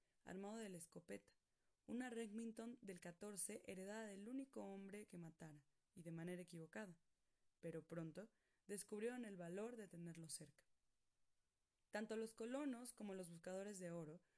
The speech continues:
cometían toda clase de errores estúpidos en la selva.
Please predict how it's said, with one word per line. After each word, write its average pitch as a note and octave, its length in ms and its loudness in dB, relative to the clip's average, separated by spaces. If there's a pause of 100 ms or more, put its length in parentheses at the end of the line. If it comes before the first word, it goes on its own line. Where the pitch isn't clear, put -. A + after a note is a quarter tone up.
(140)
cometían A3+ 580 0
toda C4+ 280 2
clase A3+ 360 -2
de G#3 80 -2
errores F#3+ 360 -2
estúpidos F3+ 680 -2
en E3+ 100 -2
la E3+ 80 -4
selva. F3+ 340 -2